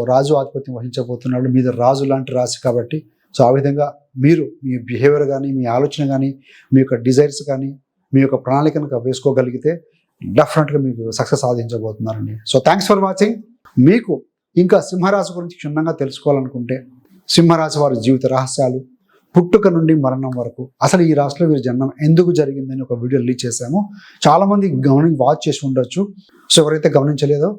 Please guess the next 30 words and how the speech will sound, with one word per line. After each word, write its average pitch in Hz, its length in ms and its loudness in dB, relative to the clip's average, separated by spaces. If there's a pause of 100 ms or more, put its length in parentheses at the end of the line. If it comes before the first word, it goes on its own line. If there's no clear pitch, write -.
(160)
అలాంటి 139 320 0
వారి 131 220 -6
కోసం 190 200 -4 (460)
వీడియో 131 220 2
యొక్క 139 120 -6 (100)
లింక్ 143 200 -6 (140)
మీకు 131 180 -10
డిస్క్రిప్షన్లో 139 380 -2
ఇవ్వడం 131 260 -2
జరుగుతుంది, 127 300 -4 (120)
గమనించండి. 117 540 -4 (380)
ఇంతేకాకుండా 156 600 2 (600)
రెండు 208 220 6
వేల 226 220 0
ఇరవై 180 240 -8
ఆరవ 170 240 -6
సంవత్సరంలో 151 460 -8 (100)
కొత్తగా 151 300 -2 (200)
డిఫరెంట్గా 139 380 0
స్టార్ట్ 127 240 -2
చేద్దాం, 120 260 -4 (100)
అదేవిధంగా 131 440 2 (500)
మనం 196 180 4 (100)
కూడా 185 140 6 (100)
జ్యోతిషం 156 380 0
నేర్చుకుందాం 143 500 -2
అన్న 135 120 -2 (140)
ఆసక్తి 135 360 -4
ఉన్న 127 180 2
వారికి, 120 240 -2